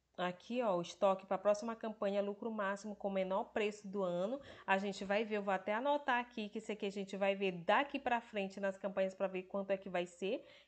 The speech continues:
Que aqui ele tá sete e sessenta e nove pra Estrela um, chegando-se a cinco e oitenta e oito. Será que é menor preço do ano mesmo? Vamos ver aí nas outras revistas, né? Que a Avon gosta de pre-, pregar aí o mais, o mais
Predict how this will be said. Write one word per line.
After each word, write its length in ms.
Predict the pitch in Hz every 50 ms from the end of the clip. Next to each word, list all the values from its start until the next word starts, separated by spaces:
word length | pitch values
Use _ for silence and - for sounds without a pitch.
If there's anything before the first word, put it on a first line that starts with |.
| _
Que 80 | - 226
aqui 180 | 214 214 - 220
ele 140 | 202 214
tá 180 | 214 - 190 190
sete 960 | 185 - - 214 202 196 208 226 254 285 285 - - - 254 254 247 233 - -
e 360 | - 220 233 285 403 - - - _ _ _ _ _ _ _ _ _ _ _ _ - - 185 - -
sessenta 440 | - - 247 226 - 240 226 226 233
e 40 |
nove 300 | 226 226 214 214 202 214
pra 180 | 208 - 226 233
Estrela 520 | 262 262 - - 247 233 226 220 214 202
um, 200 | 202 214 254 311
chegando-se 560 | 294 - - 233 214 220 214 214 208 - - 220
a 80 | 202
cinco 320 | 202 - - 254 277 302 302
e 60 | 262
oitenta 320 | 247 247 233 226 226 233
e 40 | 214
oito. 280 | 196 185 196 247 294 - -
Será 260 | - 220 190 180 214
que 100 | - -
é 60 | 220
menor 240 | 220 214 202 202 202
preço 340 | - 202 202 208 208 - 196
do 80 | 214
ano 200 | 214 202 196 190
mesmo? 340 | 190 208 233 254 247 247 214 196 -
Vamos 300 | 208 214 226 240 226 202
ver 80 | 214
aí 160 | 214 214 208 202
nas 200 | 208 202 196 208
outras 280 | 208 202 208 202 190
revistas, 580 | 196 190 185 175 175 180 233 240 - 247 220 202
né? 160 | 185 185 214
Que 140 | - - 214
a 80 | 202
Avon 260 | 190 180 185 196 202 202 - - - - - - - _ _ -
gosta 320 | - 190 190 190 - 208
de 120 | 190 -
pre-, 340 | 202 - 214 214 208 214 - - -
pregar 360 | 202 196 196 185 185 185 185
aí 140 | 196 196 190
o 60 | 190
mais, 340 | 196 196 196 196 196 196 - _ _ _ _ _ _ _ _ _ _ _ _ _ _ _ _ -
o 100 | 185 190
mais 800 | 190 190 185 185 185 185 185 185 185 175 - - - - -